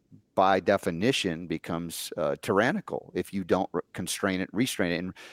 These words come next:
and we also realize that the Constitution itself is not enough, even a-, as, as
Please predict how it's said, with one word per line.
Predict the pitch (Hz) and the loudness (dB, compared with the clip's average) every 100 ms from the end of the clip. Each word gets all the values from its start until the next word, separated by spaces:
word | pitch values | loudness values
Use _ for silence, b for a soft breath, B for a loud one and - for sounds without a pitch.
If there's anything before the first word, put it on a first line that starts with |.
| B | B
and | 95 | 2
we | 98 | 4
also | 117 127 117 | 4 4 4
realize | 95 90 85 87 - | 6 6 6 4 -2
that | 87 | -6
the | - | 0
Constitution | 101 98 82 101 - 90 | 2 2 -4 -4 -4 -8
itself | 76 - 120 127 | -8 2 4 4
is | 98 - | 0 0
not | 87 78 | -2 -2
enough, | 78 101 98 - | 2 2 2 0
even | 92 92 90 | -6 -4 -4
a-, | 87 - | -6 -2
as, | 87 - - | -2 -2 -2
as | 85 | -2